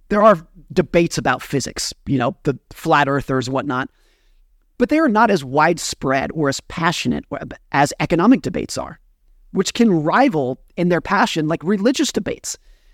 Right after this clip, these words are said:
There's an implicit feeling by many people that if you can just get the other side to hear you out, listen to your story, look at your data,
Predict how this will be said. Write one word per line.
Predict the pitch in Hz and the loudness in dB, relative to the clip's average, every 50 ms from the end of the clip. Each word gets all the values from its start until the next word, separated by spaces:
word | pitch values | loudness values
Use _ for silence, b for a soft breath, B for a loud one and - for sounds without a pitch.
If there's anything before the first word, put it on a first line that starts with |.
| _ _ _ _ - _ - _ _ _ - _ _ _ _ _ - _ _ _ - 185 | _ _ _ _ -20 _ -20 _ _ _ -20 _ _ _ _ _ -20 _ _ _ -2 2
There's | - 269 269 262 | 4 4 6 6
an | 285 | 2
implicit | 285 - - 202 196 - 170 120 | 2 2 2 0 0 0 -2 -4
feeling | - - 147 139 135 151 185 196 - _ _ - - _ - | -2 0 0 2 2 2 0 -2 -4 _ _ -20 -18 _ 0
by | - 147 | 2 2
many | 147 147 147 151 | 2 4 2 2
people | - 135 139 - 185 185 190 - _ _ - | 2 0 -2 0 0 -2 -2 -4 _ _ -6
that | - - - | -6 -4 -2
if | 208 208 - | -4 -2 0
you | 285 262 | 0 2
can | 277 | 2
just | 214 202 160 147 | 2 2 0 2
get | 135 165 - - | 0 -2 0 0
the | 165 147 | -4 -2
other | 135 143 135 156 | -2 0 0 0
side | 139 - - 135 127 147 151 | -2 0 0 2 2 2 0
to | 139 | -2
hear | 135 - - 175 175 | -4 -4 0 0 0
you | 160 160 156 135 | 0 0 0 0
out, | - - - 220 - _ _ _ _ _ _ _ _ _ - | 0 -2 -2 -4 -6 _ _ _ _ _ _ _ _ _ -8
listen | - 175 - - 185 | -4 -4 -2 -2 -2
to | - 160 | -2 -2
your | 156 160 151 | -4 -2 -2
story, | - - - 147 127 127 135 151 - _ _ _ _ - | -2 -2 -2 0 0 0 0 0 -2 _ _ _ _ -10
look | - 143 165 165 | -4 -2 -2 0
at | 185 165 | 0 -2
your | 175 143 165 156 | 0 2 2 0
data, | 143 117 - 123 127 143 175 196 | 0 2 0 0 2 2 0 0